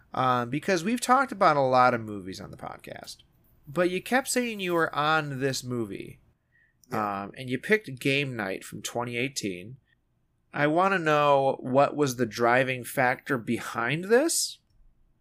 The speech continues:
Speaker 2: I, I feel like my past two birthday episodes, so my first one that we did together, we did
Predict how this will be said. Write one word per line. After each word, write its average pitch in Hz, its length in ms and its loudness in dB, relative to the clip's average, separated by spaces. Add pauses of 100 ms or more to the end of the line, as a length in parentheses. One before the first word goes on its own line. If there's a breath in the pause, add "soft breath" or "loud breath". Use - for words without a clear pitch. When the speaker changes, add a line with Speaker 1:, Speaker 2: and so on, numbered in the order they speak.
(420)
Speaker 2:
I, 185 640 0
I 139 100 -6
feel 190 260 -8
like 180 200 -4
my 135 140 -2
past 139 460 0
two 147 120 -16
birthday 117 400 -6
episodes, 110 560 -8
so 117 320 -4
my 123 140 -4
first 170 360 -4
one 160 100 -6
that 139 100 -8
we 127 80 -14
did 127 160 -10
together, 117 320 -8
we 113 80 -14
did 113 220 -12